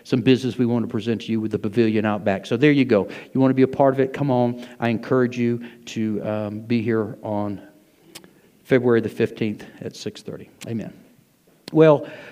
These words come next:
I kind of preached my introduction a little bit as the Spirit was moving earlier, but, um, you know, we're, we're gonna pick back up in Acts chapter two. Now, some of you that come regularly say, "What do you mean pick back up?" 'Cause I haven't preached from Acts chapter two since November.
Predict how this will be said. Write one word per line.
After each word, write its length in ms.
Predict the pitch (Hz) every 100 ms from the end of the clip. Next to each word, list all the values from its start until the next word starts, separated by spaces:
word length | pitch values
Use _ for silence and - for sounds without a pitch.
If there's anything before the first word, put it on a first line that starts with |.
| -
I 40 | -
kind 220 | - 156
of 100 | 117
preached 300 | - 135 135
my 60 | 123
introduction 500 | 117 110 107 - 101
a 20 |
little 160 | 101
bit 320 | 98 107 107 -
as 140 | 117 107
the 60 |
Spirit 300 | 101 - 117
was 140 | 104 101
moving 320 | 110 107 101
earlier, 380 | 101 98 98 98
but, 480 | 98 113 107 - -
um, 340 | 117 110 101 - _ _ _ _ - - _ _ _ -
you 140 | 151
know, 300 | 139 135 135 - - - -
we're, 200 | 151 170
we're 180 | 185 190
gonna 220 | 214 240
pick 280 | 185 208 175
back 220 | 165 160
up 160 | 151 139
in 80 | 127
Acts 380 | 139 131 -
chapter 360 | - 135 113 -
two. 220 | - 131
Now, 280 | 117 110 - - - - -
some 280 | - 185
of 60 | 220
you 220 | 156 139
that 180 | 127 127
come 240 | 147 131
regularly 380 | 120 147 143 120
say, 380 | - 123 113 110 - - -
"What 120 | - 139
do 20 |
you 40 |
mean 220 | 139 135 139
pick 240 | 147 123
back 240 | 117 110
up?" 360 | 117 110 - -
'Cause 180 | 139 127
I 80 | 135
haven't 280 | 190 165
preached 280 | - 175 175
from 160 | 143 123
Acts 200 | 127 -
chapter 300 | - - 123
two 200 | 143 135
since 280 | - 120 -
November. 540 | 120 110 120 98 98